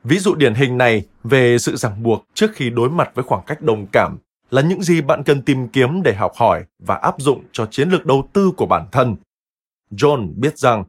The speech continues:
khi thị trường hay cổ phiếu giảm mạnh, có thể tới bốn mươi phần trăm,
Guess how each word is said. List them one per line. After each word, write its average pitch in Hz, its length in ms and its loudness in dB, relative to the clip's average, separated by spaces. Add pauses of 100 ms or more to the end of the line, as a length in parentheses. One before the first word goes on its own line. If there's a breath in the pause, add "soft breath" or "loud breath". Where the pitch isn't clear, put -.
(200)
khi 208 120 -2
thị 180 200 0
trường 147 300 0
hay 127 140 -4
cổ 95 180 -6
phiếu 113 240 0
giảm 127 200 -2 (100)
mạnh, 107 160 0 (260)
có 214 100 0
thể 127 400 2
tới 120 140 4
bốn 151 200 0
mươi 180 140 -2
phần 85 180 -4
trăm, 104 200 2